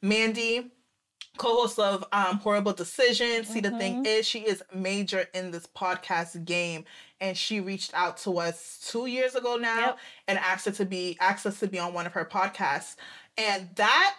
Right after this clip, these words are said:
Speaker 1: in itself, it's like, I don't even know how to ex-, describe it to people who don't know podcasting,
Speaker 2: Mm-hmm.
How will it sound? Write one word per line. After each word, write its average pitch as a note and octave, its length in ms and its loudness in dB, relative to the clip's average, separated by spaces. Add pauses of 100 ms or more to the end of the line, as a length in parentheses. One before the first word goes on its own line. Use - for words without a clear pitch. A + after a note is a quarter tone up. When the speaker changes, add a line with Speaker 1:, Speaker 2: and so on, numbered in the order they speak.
Speaker 1:
in A#3+ 120 4
itself, A3+ 920 4
it's G#3+ 280 2
like, G3+ 380 4
I A#3 60 4
don't D#4+ 100 2
even F4+ 120 0
know D4 60 0
how C#4 140 2
to B3 120 -2
ex-, G3 180 -4
describe G3 460 0
it G3+ 80 -2
to G3+ 60 -4
people G3+ 220 -4
who F#3+ 120 -2 (100)
don't F3 200 0
know D#3+ 280 -2 (180)
podcasting, A#3+ 960 0
Speaker 2:
Mm-hmm. C4 120 -2